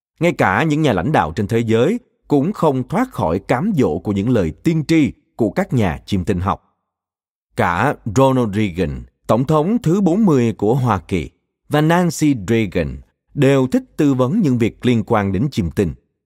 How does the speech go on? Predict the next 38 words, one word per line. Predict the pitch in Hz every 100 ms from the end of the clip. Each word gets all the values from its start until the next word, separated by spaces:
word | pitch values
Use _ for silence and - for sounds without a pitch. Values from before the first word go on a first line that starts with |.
| _ _
để | 139 185
cho | 208
các | 196 262
nhà | 143 117
chiêm | 170 156
tinh | 170
học | 139 120 92 _ -
tác | 220 -
động | 123 87
đến | 107 117 226
nhiều | 110 92
mặt | 87 87 -
đời | 90
sống | 73 104 135 180
chính | 139 151
trị | 214 101 67
của | 92
họ, | 107 107 73 60 - _ _
bao | 160 196
gồm | 143 135 127 127
quyết | 262
định | 151 101
thời | 107 117 107
gian | 139 165
của | 151
những | 147 120
hội | 143 104 80
nghị | 85 82 76
thượng | - 87
đỉnh | 92 82
quốc | 131 202 -
tế, | 117 135 233 - _ _ -
những | 160
tuyên | 247 214 185
bố | 165 262
của | 180
tổng | - 90
thống | 120 135 226